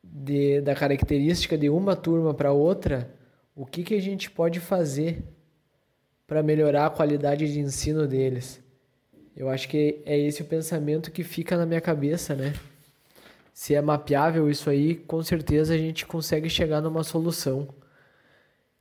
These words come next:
Creio que a principal diferença, a diferença que teve de o, do planejamento pra, pro trabalho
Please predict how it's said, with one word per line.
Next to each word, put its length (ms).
Creio 280
que 120
a 40
principal 480
diferença, 960
a 80
diferença 540
que 100
teve 360
de 220
o, 240
do 140
planejamento 1000
pra, 640
pro 160
trabalho 720